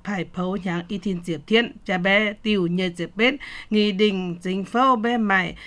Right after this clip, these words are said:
con duẩn dăm bảo hàng có tiểu công phán hiáng hiáng thun diệp tỉnh, yêm nhúa Yên Bái xanh, bùng húng kên có tiểu bùng húng phán hiáng phải phấu họp đây, căn húng phán hiáng có tiểu công chiến sĩ, chào bé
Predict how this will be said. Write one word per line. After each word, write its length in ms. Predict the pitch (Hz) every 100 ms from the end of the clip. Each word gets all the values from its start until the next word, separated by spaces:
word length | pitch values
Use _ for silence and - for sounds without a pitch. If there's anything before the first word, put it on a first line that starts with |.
| -
con 240 | 269 302
duẩn 320 | 208 190 202 220
dăm 180 | 285 302 302
bảo 180 | 196 151
hàng 400 | 139 196 190 175
có 80 |
tiểu 260 | 302 220 175 -
công 180 | 226
phán 200 | 226 175
hiáng 220 | 175 170 180
hiáng 220 | 175 139
thun 140 | 233 220
diệp 200 | 170 151
tỉnh, 240 | 185 151
yêm 180 | 147 208
nhúa 140 | 160 160
Yên 200 | 208 196
Bái 180 | - 135
xanh, 300 | - 202 226 208 - - -
bùng 160 | 277 202
húng 240 | 196 214
kên 260 | 254 311 302
có 100 | 311
tiểu 160 | 247 190
bùng 180 | 202 160
húng 180 | 175 175
phán 280 | 180 175 170
hiáng 260 | 190 170 202
phải 200 | 214 175 -
phấu 220 | 160 165
họp 340 | - 156 -
đây, 280 | 160 180 175 170 -
căn 180 | 294 311
húng 240 | 233 196
phán 300 | 202 175 196 202 -
hiáng 300 | 175 165 180
có 120 | 339
tiểu 260 | 294 190 -
công 200 | 196 185
chiến 220 | 175 349
sĩ, 400 | 349 - 185 160 - -
chào 220 | 196 180
bé 200 | 175 202